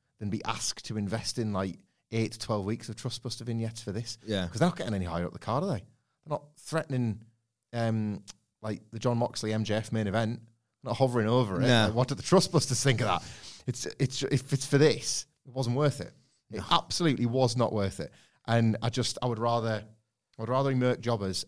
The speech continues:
Speaker 1: and he's clearly elevated himself way beyond the Trustbusters pretty much from his debut. So have it be when the time is right for Hook to start wrestling serious guys.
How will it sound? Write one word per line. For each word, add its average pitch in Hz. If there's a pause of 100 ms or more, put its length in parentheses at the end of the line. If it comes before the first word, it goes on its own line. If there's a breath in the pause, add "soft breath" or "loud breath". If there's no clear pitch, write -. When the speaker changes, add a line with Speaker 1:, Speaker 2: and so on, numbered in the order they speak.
Speaker 1:
and 98 (380)
he's 123 (140)
clearly 131
elevated 113
himself 98
way 113
beyond 107
the 98
Trustbusters 101
pretty -
much 131
from 120
his 113
debut. 127 (460 soft breath)
So 117
have 120
it -
be 113
when 113
the 110
time 143
is 127
right 123
for 110
Hook -
to -
start 113
wrestling 110
serious 107
guys. 104